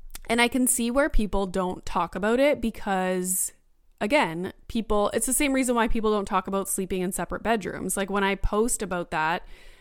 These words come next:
people are like, "Oh my God, us too.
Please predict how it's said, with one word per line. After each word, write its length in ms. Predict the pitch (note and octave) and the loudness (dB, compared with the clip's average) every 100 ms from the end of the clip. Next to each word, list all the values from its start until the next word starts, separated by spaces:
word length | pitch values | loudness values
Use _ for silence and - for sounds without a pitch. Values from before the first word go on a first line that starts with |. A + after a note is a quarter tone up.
| - - | -18 -6
people 240 | C#3+ G#3 | -2 2
are 100 | G3 | 2
like, 260 | F#3 F3+ - - | 2 2 -2 -2
"Oh 140 | G3+ | 2
my 160 | G3+ G3 | 2 2
God, 500 | G3+ G3+ D#3 - F#3 - - - - - - - - | 4 4 2 -2 -10 -12 -16 -16 -18 -20 -20 -20 0
us 340 | G#3+ G#3 - - | 4 4 4 0
too. 560 | - G3 - - F#3+ | 0 -2 -4 -8 -8